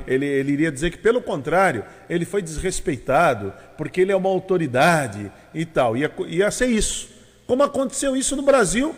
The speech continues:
a vida inteira. Sempre aquele que tem um, tem mais autoridade, e-, ele vai, ele vai usar da prerrogativa dizendo que quem o desrespeitou foi o outro. Nunca ele agiu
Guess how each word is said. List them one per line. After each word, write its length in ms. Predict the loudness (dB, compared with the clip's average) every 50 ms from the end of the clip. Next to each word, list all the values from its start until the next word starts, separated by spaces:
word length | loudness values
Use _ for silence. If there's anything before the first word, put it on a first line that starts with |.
| -12 -20 -20 -6 -2
a 80 | -2
vida 220 | 0 2 2 0 0
inteira. 680 | -2 2 2 6 6 8 6 6 4 0 -4 -12 -18 -14
Sempre 360 | -6 -2 -2 -2 0 4 2 2
aquele 340 | 4 4 4 4 4 4
que 80 | 2 2
tem 120 | 0 0
um, 60 | 0 0
tem 320 | 0 0 2 2 4 2
mais 240 | 2 2 2 2 2
autoridade, 880 | 0 0 2 2 0 2 4 4 6 6 8 6 4 2 -2 -6 -8 -10 -16 -20 -20 -20 -20 -20 -20 _ _ _ _ _ _ _ _ _ 2
e-, 60 | 4
ele 380 | 4 6 6 6 6 6 4
vai, 140 | 4 4 4
ele 120 | 4 4 4
vai 140 | 4 4
usar 200 | 4 4 4 2
da 120 | 2 2 0
prerrogativa 880 | 2 2 4 4 4 4 4 4 2 2 0 0 2 2 2 2 0 -2
dizendo 420 | -4 -4 -2 0 0 0 0 -2
que 200 | -2 -2 -2 -2 -2 -6 -14 -20 -10 -4
quem 220 | -2 0 0 0
o 80 | -2 -2
desrespeitou 840 | -4 -6 -8 -4 -4 -4 -4 -2 0 0 0 2 2 0 0 0
foi 220 | 0 0 0 2 4
o 80 | 6
outro. 340 | 8 8 8 6 4 -2 -4
Nunca 380 | -4 -4 -4 -6 -6 -4 -2 0
ele 100 | 2 2
agiu 340 | 2 2 -2 -4 -6 -6